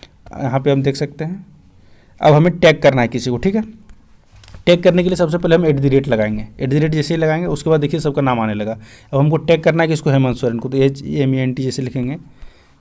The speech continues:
हेमंत, हेमंत सोरेन, हेमंत सोरेन हम लिख रहे हैं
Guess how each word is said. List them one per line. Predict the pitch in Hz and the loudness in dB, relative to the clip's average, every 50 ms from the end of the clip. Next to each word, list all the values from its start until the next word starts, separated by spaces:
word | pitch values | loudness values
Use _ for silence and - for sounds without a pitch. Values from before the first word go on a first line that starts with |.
| _ | _
हेमंत, | - - 117 117 120 135 151 147 - - - - - - - - - - - - - - - - - - _ _ _ - - _ - - _ _ _ _ - _ _ _ _ _ _ _ _ _ _ _ _ _ - _ _ - _ - - - - _ - _ - - | -8 -4 -2 -2 -2 -2 -6 -8 -10 -14 -14 -14 -16 -18 -20 -20 -18 -18 -18 -20 -20 -20 -20 -20 -20 -20 _ _ _ -20 -20 _ -20 -20 _ _ _ _ -20 _ _ _ _ _ _ _ _ _ _ _ _ _ -20 _ _ -20 _ -20 -20 -20 -20 _ -20 _ -14 -10
हेमंत | 113 120 123 120 117 120 147 151 151 | -6 -4 -2 -2 -2 -2 -4 -6 -8
सोरेन, | - - - - 123 110 110 104 107 110 107 - - - - - - - - - _ _ _ _ _ _ _ - - - - _ - - - _ _ _ - - _ _ _ _ _ - - - - _ - | -12 -14 -8 -4 -4 -2 -2 -2 -4 -6 -10 -14 -18 -20 -20 -20 -20 -20 -20 -20 _ _ _ _ _ _ _ -20 -20 -20 -20 _ -20 -20 -20 _ _ _ -20 -20 _ _ _ _ _ -20 -20 -20 -20 _ -12
हेमंत | - 127 123 123 123 135 143 139 | -10 -8 -6 -6 -6 -6 -8 -8
सोरेन | - - - 131 120 120 120 120 | -10 -10 -6 -6 -4 -4 -4 -4
हम | 117 123 | -4 -4
लिख | 120 120 117 117 | -6 -8 -10 -10
रहे | 135 117 113 | -10 -8 -8
हैं | 117 127 147 160 156 | -8 -8 -10 -12 -14